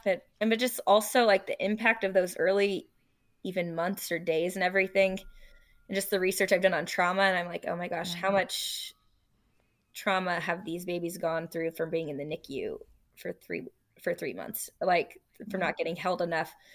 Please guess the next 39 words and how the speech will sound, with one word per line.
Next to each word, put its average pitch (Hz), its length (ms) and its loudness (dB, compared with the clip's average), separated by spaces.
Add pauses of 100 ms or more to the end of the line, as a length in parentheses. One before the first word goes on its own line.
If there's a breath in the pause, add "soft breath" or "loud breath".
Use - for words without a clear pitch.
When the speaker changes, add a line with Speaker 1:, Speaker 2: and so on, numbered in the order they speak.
(460 soft breath)
Speaker 1:
from 165 380 4
having 170 340 -2
these 156 140 -8
painful 170 360 -6
procedures 196 640 2
done 180 160 6
and 165 120 0
everything. 170 460 0
I'm 165 80 -4
like, 156 160 -6
"This 190 240 -2
is 220 100 -4
probably, 185 480 2
like, 165 180 4
changing 170 480 -2 (120)
the 170 120 -6
wiring 170 640 -2
of, - 140 -6
like, - 240 -6 (320)
all 180 120 -4
of 180 80 -8
our - 100 -2
nicu - 300 -12
babies' 104 340 -8
brains - 300 -6
too," - 100 -8
and 170 140 -6
it - 40 -8
was - 120 -8
something 185 360 -8
I 180 100 -2
had, 190 140 -4
like, 143 180 -4
never 98 580 -4
even 175 240 -6
really 180 260 -4
thought - 240 -6
of 101 180 -8
before. - 500 -8